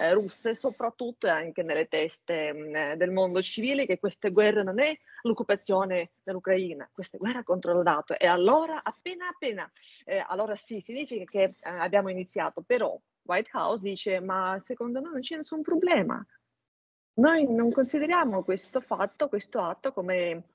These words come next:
entrare in guerra contro la Russia."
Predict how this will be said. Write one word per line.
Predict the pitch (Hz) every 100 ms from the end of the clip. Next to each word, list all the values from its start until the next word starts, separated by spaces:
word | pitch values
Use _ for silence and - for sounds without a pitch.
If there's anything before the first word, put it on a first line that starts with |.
| -
entrare | 214 214 208 196 185 175 - _ _ -
in | 208
guerra | 190 175 185
contro | 165 170
la | 175
Russia." | 208 190 - -